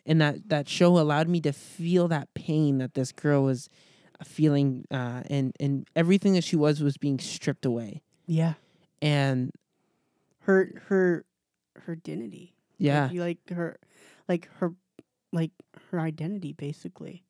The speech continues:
Speaker 1: Yeah.
Speaker 2: Like,
Speaker 1: That was,
Speaker 2: sh-
Speaker 1: that was the last straw for her.
Speaker 2: Yeah. And that's when she did it.
Speaker 1: The next day, man, she went to the guidance counselor, and then after he didn't wanna do anything, then she went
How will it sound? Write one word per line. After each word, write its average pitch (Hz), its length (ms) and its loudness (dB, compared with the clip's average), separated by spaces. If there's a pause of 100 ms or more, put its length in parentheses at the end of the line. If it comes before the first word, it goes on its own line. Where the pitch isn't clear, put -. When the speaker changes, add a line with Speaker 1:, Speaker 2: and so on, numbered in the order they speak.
(140)
Speaker 1:
Yeah. 143 220 2 (260)
Speaker 2:
Like, 165 320 -4 (480)
Speaker 1:
That - 100 2
was, 185 140 4
Speaker 2:
sh- - 220 -8
Speaker 1:
that 160 80 2
was 175 120 2
the 165 80 -2
last 147 260 0
straw 151 300 0
for 90 280 -6
her. 73 140 -8 (200)
Speaker 2:
Yeah. 180 260 4 (1160)
And 170 140 0
that's 160 180 -2
when 165 140 0
she - 160 -12
did 185 160 -2
it. - 160 -2 (880)
Speaker 1:
The 160 120 2
next 147 280 2
day, 151 200 6
man, 143 280 4
she 143 400 0
went 147 320 0
to 143 60 -6
the 147 60 -4
guidance 147 340 2
counselor, 151 460 2
and 135 100 2
then 135 420 0
after 131 420 -2
he 135 500 2
didn't 143 220 2
wanna 139 220 2
do 147 180 4
anything, 151 380 0
then 135 260 -2
she - 200 -4
went 135 240 -2